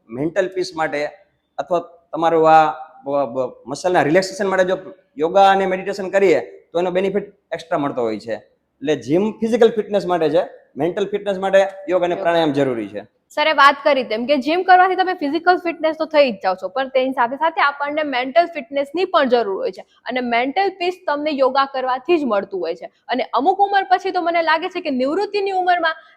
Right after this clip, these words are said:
Speaker 2: સાવ બેસીને વાતો કરવા, પંચાયત કરવા કરતાં બેટર છે કે તમે એક કલાક તો તમારા માટે કાઢો અને મગજની શાંતિ લ્યો.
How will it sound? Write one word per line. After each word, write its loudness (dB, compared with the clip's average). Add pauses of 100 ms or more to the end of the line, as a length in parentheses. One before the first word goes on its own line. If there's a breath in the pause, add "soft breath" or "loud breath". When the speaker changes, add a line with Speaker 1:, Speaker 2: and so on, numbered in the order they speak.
Speaker 2:
સાવ 6
બેસીને 2
વાતો 4
કરવા, 2
પંચાયત 0
કરવા 2
કરતાં -4
બેટર 2
છે -12
કે -12
તમે -4 (140)
એક 0 (100)
કલાક 0
તો -14
તમારા -2
માટે -4
કાઢો 2
અને -4
મગજની 0
શાંતિ -2
લ્યો. -4